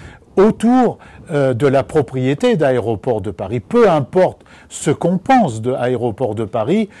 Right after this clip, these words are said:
ou de la nature de sa propriété publique et privée, le moment où nous sommes aujourd'hui, c'est ayons un débat, euh, sur ce sujet, euh, là,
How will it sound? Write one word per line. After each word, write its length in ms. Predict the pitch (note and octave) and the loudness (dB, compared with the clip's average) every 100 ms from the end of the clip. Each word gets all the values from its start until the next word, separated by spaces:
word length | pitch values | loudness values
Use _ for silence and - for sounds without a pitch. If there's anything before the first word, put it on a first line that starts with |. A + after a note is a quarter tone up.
| - - | -20 -6
ou 220 | F3+ E3 | 0 2
de 100 | C3+ | 2
la 160 | B2 B2 | 0 0
nature 360 | C3 - A#3 | -2 0 0
de 100 | E3 | 0
sa 180 | C#3 C#3 | -4 -6
propriété 480 | C3+ A#2 C3+ C#3+ G#3+ | -8 -6 -4 -2 -4
publique 400 | - B2 C3+ - | -4 -4 -4 -4
et 60 | |
privée, 380 | A2 C3+ C3 A3 - - - | -6 -4 0 -2 -4 -20 -6
le 200 | D3 C3 | 0 2
moment 460 | C3+ G3+ G3 G3 E3+ | 4 4 6 4 2
où 60 | |
nous 140 | C#3+ C#3 | 0 -4
sommes 300 | - C#3 B2 | -4 -4 -2
aujourd'hui, 420 | G#2+ G#2 C#3+ A3+ | -4 -4 -2 -4
c'est 220 | - A#2 - - - | -4 -8 -10 -20 -2
ayons 380 | F#3 G3+ G#3+ F#3 | 2 4 4 4
un 140 | D#3 | 0
débat, 400 | B2+ A2+ G2+ F#3 _ _ _ - | 0 -2 -2 -6 _ _ _ -8
euh, 280 | D3+ C3 C3+ - - | -2 -2 -4 -14 -20
sur 420 | - - A3+ A#3 | -14 0 2 2
ce 160 | - D3 | 0 -6
sujet, 500 | - C#3 G#2 A#2+ G#2 - - - | -6 -8 -4 -4 -6 -12 -20 -6
euh, 640 | B2+ A2+ G#2+ A2 B2+ A#2 | -2 -2 -4 -8 -12 -10
là, 320 | G2+ C3+ A3 | 0 2 0